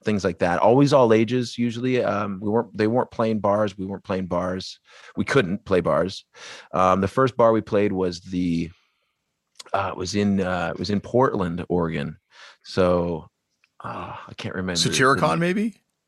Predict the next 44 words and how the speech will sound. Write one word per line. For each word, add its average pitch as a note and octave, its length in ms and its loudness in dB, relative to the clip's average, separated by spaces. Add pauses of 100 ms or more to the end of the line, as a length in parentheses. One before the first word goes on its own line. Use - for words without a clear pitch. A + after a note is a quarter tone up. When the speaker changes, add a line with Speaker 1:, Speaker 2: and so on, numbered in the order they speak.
(100)
Speaker 1:
Absolutely. G#2+ 720 4
That's, F#2 160 4
I G#2+ 100 4
was A2 200 0
like, G#2+ 200 2
it's G#2 140 -4
like B2+ 160 2
a, A#2+ 340 2
it's A#2 120 -8
like B2+ 100 -2
a B2 40 -10
pterodactyl. F3 800 0
What G3 140 0
is G3 100 2
it? F3+ 120 6
No, F3 240 4
that's, D4 440 2
Speaker 2:
<laughs> D#4+ 120 2
Speaker 1:
that's B2+ 180 2
in, B2+ 180 4
uh, A2+ 460 4
Georgia. A#2 420 2 (460)
Um, A2 460 4 (160)
yeah, D3+ 240 4
Satyricon. B2 840 -2
And A#2+ 280 0
we, C3+ 460 0
<laughs> D#3 60 -4
we C3 140 -4
got B2+ 300 2
there B2 240 2
and A#2 100 -4
we A2 80 -2
were A2 80 -2
just G2+ 240 -10
kids, A2+ 300 0
and G#2 100 -4
they G#2+ 100 2
made G#2+ 220 2
us G#2+ 160 2
sit A2+ 320 -2
in G2+ 140 -2
this F#2 180 -4
section, A#2 640 -4